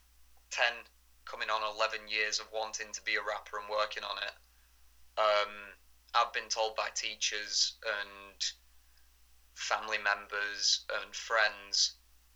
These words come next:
they've always kind of believed in me, but they've always had that thing of, you know, "Oh, you should kind of stop it now. You shouldn't, like, pursue it as an actual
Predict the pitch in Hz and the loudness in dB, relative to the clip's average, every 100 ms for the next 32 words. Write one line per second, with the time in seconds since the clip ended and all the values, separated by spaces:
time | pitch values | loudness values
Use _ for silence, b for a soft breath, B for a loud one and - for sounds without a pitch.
0 | - - - _ _ - 127 131 139 135 | -20 -20 -20 _ _ -6 -2 2 2 2
1 | 131 131 127 120 113 117 117 110 113 110 | 2 2 0 -2 -4 -2 -2 -4 -6 -2
2 | 107 110 107 107 113 113 110 110 104 107 | -2 -2 -4 -2 0 2 2 2 2 0
3 | - - 117 113 107 107 104 - - - | -2 0 0 0 -8 -14 -18 -20 -20 -8
4 | 110 104 104 - - - - - - - | -4 -4 -6 -10 -10 -12 -14 -20 -20 -20
5 | - - - 117 110 104 - 117 113 107 | -20 -18 -2 2 2 2 0 2 4 2
6 | 98 - - - 110 - 117 - 110 104 | 0 -10 -20 -12 -2 0 0 -2 -2 2
7 | - 107 - 104 104 101 104 - - 110 | 2 2 0 -6 -4 -4 -4 -2 0 0
8 | 104 101 104 - - 113 107 101 104 107 | -4 -4 -6 0 2 4 2 -2 0 0
9 | 101 107 - - 104 101 98 | 0 -4 0 0 0 -10 -12